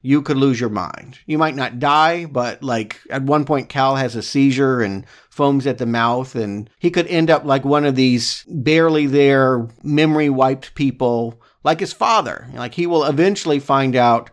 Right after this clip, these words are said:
that the dad that murdered his mom is in that nursing home, staring out the window, and he's even being baited to kill him as a way of getting excited about violence and going in the Animus.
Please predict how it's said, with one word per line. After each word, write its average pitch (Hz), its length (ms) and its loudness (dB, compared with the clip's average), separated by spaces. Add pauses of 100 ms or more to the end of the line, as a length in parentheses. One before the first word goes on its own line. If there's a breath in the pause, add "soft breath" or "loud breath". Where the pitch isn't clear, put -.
that 127 180 -2
the 135 80 0
dad 147 380 2
that 131 200 -2
murdered 143 360 0
his 131 160 -2
mom 120 640 0
is 131 180 -2
in 170 200 2
that 127 180 0
nursing 117 380 -4
home, 107 360 -4
staring 147 460 2
out 127 160 0
the 127 80 -4
window, 101 760 -2
and 117 400 -2
he's 139 260 0
even 131 260 2
being 127 260 2
baited 127 420 2
to 120 180 0
kill 180 300 -4
him 110 380 -8
as 120 140 -8
a 127 60 0
way 127 200 2
of 117 120 0
getting 120 300 2
excited 117 500 -4
about 107 340 -2
violence 107 540 -4
and 107 100 -2
going 104 280 0
in 98 100 -2
the 92 160 -2
Animus. - 640 -6